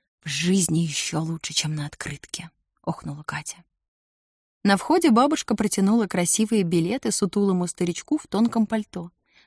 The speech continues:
Тот поднес картонки к самому носу, пробежался по ним светлыми глазами и улыбнулся.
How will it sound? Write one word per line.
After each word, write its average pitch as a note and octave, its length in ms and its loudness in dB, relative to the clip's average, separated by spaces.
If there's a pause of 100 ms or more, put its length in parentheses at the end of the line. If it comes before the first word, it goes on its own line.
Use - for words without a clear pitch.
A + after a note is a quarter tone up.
(140)
Тот A#3+ 220 4
поднес F#3+ 420 2
картонки F#3 600 0
к - 80 -10
самому E3+ 460 2
носу, F3+ 380 0
пробежался F3+ 680 0
по E3+ 100 -4
ним E3+ 180 2
светлыми F3 520 -2
глазами F3 500 2
и A#3+ 80 2
улыбнулся. A3+ 680 0